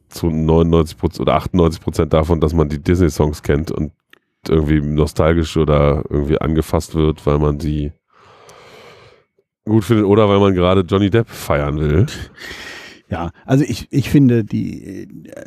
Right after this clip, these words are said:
Speaker 2: also habe ich, glaub ich, auch schon mal geäußert, so Filmprojektionen auf, auf Wasserleinwand finde ich einfach nicht gut, die sind unscharf, die sind sch-,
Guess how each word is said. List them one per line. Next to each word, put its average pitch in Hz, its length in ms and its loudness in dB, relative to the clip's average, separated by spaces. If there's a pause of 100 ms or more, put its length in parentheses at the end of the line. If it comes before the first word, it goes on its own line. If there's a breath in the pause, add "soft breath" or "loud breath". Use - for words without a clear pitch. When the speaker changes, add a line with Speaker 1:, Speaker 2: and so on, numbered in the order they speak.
(160)
Speaker 2:
also 95 380 -8 (760)
habe 104 140 -2
ich, 87 80 -4
glaub 98 100 -2
ich, 92 80 -2
auch 87 80 -4
schon 110 100 2
mal 101 100 4
geäußert, 123 380 2
so 110 300 2
Filmprojektionen 120 880 2
auf, 101 380 -4
auf 101 240 -2
Wasserleinwand 107 840 2
finde 101 200 -2
ich 90 100 0
einfach 98 140 2
nicht 98 200 0
gut, 127 240 -4
die 101 40 -2
sind 95 180 -4
unscharf, 113 540 2
die 110 100 -4
sind 101 140 2
sch-, - 120 -14